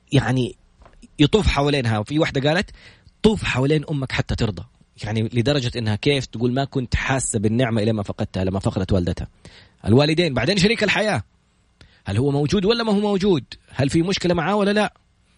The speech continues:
بعدين الأبناء والإخوان، إذا عندك، أنت متزوج، عندك أبناء أو إخوانك، يعني الصلة المقربة، الأسرة.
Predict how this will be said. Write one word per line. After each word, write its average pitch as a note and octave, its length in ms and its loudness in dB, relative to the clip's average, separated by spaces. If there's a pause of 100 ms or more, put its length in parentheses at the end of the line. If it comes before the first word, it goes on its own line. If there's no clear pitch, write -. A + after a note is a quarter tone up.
(280)
بعدين F3 520 0
الأبناء D#3+ 680 0
والإخوان، E3+ 640 -2 (960)
إذا A2 140 0
عندك، D3 300 -2
أنت C3 100 -2
متزوج، C3 360 0
عندك D3 220 -4
أبناء D3 300 0
أو E3 160 2
إخوانك، D#3+ 540 0
يعني G2 140 -2
الصلة C#3+ 260 0
المقربة، B2+ 440 0
الأسرة. A#2 480 -2